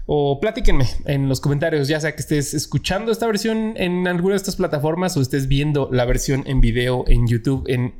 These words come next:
mi canal secundario. En todos lados lo encuentras así, ¿eh? Basound Podcast. Así que le puedes dar por ahí. Por lo mientras, vamos a platicar de todos los lanzamientos que hubo en el mobile, que seguramente ya viste mucho de los contenidos que te estuve grabando.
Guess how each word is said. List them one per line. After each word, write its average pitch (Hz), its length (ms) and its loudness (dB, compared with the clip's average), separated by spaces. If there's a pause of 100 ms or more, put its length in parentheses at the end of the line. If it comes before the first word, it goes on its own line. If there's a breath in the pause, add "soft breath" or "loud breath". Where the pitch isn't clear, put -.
mi 151 180 -2
canal 123 240 -2
secundario. 143 480 -2 (280 loud breath)
En 185 100 0
todos 277 140 0
lados 214 180 0
lo 185 60 0
encuentras 151 300 -2
así, 131 180 0
¿eh? - 140 -2
Basound 135 440 -2
Podcast. 139 300 -2 (640 loud breath)
Así 127 200 -2
que 139 100 -2
le 127 100 2
puedes 120 320 0
dar 117 300 -4
por 131 120 0
ahí. 120 300 -2 (280 loud breath)
Por 180 120 -2
lo 220 60 2
mientras, 285 280 0
vamos 240 200 0
a 233 80 -4
platicar 202 420 -2
de 208 80 -4
todos 202 200 0
los 180 120 0
lanzamientos 170 520 -4
que 147 120 -2
hubo 151 420 0
en 139 220 0
el 156 180 2
mobile, 160 720 -2
que 160 120 -4
seguramente 156 320 0
ya 127 100 -2
viste 123 260 -2
mucho 135 400 0
de 117 60 2
los 120 140 -4
contenidos 123 360 -4
que 120 100 -8
te 110 60 -12
estuve 127 240 -2
grabando. 151 680 -2